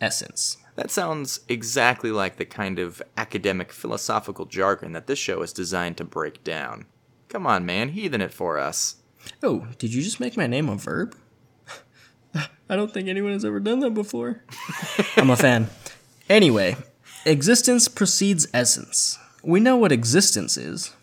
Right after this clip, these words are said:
Speaker 2: Right. Us existing. Us being here. We exist, and precede means before, but what is essence in this context exactly?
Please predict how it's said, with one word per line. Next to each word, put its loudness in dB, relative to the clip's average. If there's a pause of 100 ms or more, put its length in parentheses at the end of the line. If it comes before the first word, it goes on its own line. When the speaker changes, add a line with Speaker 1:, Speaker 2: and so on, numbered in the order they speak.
(240)
Speaker 2:
Right. 4 (400)
Us -2
existing. -4 (440)
Us -4 (300)
being -2
here. -8 (380)
We -2
exist, -2
and -6 (360)
precede 0
means -6
before, -2 (160)
but 0 (500)
what -2
is -4 (240)
essence -4
in -6
this -6
context -8
exactly? -14